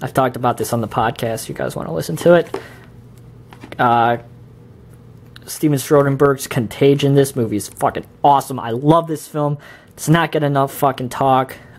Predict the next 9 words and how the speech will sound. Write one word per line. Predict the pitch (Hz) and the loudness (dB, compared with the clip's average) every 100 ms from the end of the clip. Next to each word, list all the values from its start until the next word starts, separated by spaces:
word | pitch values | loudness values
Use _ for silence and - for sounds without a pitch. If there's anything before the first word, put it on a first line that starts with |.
| - | -6
Um, | 107 101 107 123 - - - - - - - - - - - - - - - - - - | -4 -4 -6 -10 -16 -20 -20 -20 -20 -20 -20 -20 -20 -20 -20 -20 -20 -20 -20 -20 -20 -2
it's, | 151 143 - 151 | 0 0 -4 -8
it's | - - | -8 -8
just | 117 - - | -10 -12 -8
amazing. | 123 110 110 113 110 135 - - - | -4 0 0 -2 -4 -6 -12 -16 -4
I | 127 | 0
love | 117 127 127 | 2 2 2
that | 123 123 | -2 -2
film. | - 123 127 | 0 2 0